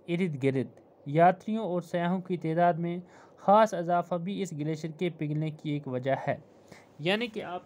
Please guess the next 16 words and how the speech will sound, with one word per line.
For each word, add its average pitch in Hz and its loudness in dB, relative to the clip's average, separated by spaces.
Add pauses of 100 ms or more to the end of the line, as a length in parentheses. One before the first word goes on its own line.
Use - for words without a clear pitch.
ये 202 -2
समझो 170 -12
कि 202 -8 (760)
जहाँ 202 -10
तक 202 -10
इंसान 170 -14
की 185 -10
पहुँच 165 -14
हो 147 -10
सकती 139 -14
है, 131 -10 (600)
तो 170 -6
अगर 202 -4 (800)
जैसा 170 -8
कि 180 -6
अमरनाथ 170 -4